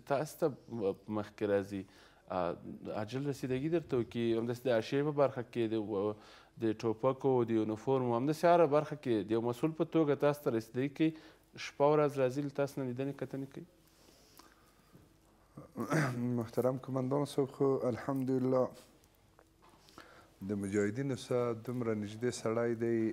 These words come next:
Speaker 2: او دومره نږدې کتنه کا د دو حوزو او د چکپینو د <clears throat> موږ د مشکلاتو. یعنی دغسې ورځ به ډېره کمه پیدا شي چې دی ټوله شپه په کابل کې یوه ګزمه ونه لري،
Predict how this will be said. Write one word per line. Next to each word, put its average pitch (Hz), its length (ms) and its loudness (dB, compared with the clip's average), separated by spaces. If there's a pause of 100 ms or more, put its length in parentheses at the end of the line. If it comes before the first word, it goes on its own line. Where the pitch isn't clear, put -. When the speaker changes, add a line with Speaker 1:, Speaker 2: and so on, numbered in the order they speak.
(120)
Speaker 2:
او 90 340 -2
دومره 110 400 0
نږدې 98 440 -2 (140)
کتنه 113 420 -4
کا 107 200 -2
د 104 140 -4
دو 90 140 -2
حوزو 92 520 -4
او 110 120 -4
د 98 120 -8
چکپینو 95 640 -6 (100)
د 95 120 -6 (680)
<clears throat> 143 600 4
موږ 139 120 2
د 135 100 2
مشکلاتو. 117 680 2 (1400)
یعنی 104 340 0 (140)
دغسې 131 460 2
ورځ 131 300 2
به 123 140 0
ډېره 135 280 4
کمه 117 300 2
پیدا 107 340 4
شي 98 180 -2
چې 101 140 -2
دی 104 160 4
ټوله 98 260 0
شپه 95 200 -4
په - 120 -10
کابل 92 300 0
کې - 140 -6
یوه 92 160 2
ګزمه 92 340 -2
ونه 117 240 0
لري، 123 260 0